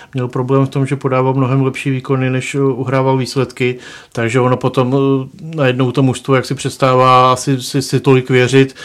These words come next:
Trochu, eh, trochu ta únava při těchto těch výsledcích, eh, ti hráči cítí víc, eh, ztrácí se tak nějak ta funkčnost toho soukolí, ten, ten mechanismus a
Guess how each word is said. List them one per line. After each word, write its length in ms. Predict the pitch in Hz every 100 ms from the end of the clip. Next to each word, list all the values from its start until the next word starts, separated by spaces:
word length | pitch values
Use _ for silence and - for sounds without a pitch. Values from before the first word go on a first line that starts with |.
| - - -
Trochu, 360 | - 123 139 139 143 139
eh, 120 | 139 139
trochu 280 | - 127 131
ta 220 | 123 127 127
únava 640 | 131 127 120 127 123 123 127
při 200 | 123 127
těchto 220 | - 123
těch 160 | 123 123
výsledcích, 600 | 123 139 127 - 131 131
eh, 480 | 127 127 127 123 131
ti 100 | -
hráči 400 | 135 127 123 135
cítí 340 | 123 135 - 127
víc, 300 | 120 117 -
eh, 540 | 135 135 135 135 -
ztrácí 440 | - 139 131 123 123
se 160 | 139
tak 220 | 131 127
nějak 300 | 135 127 123 -
ta 100 | 131
funkčnost 540 | 143 131 - 131 -
toho 180 | 123 117
soukolí, 540 | 139 113 127 120 117 117 113
ten, 340 | 131 127 127
ten 200 | 120 131
mechanismus 600 | 123 120 131 123 123 123
a 120 | 135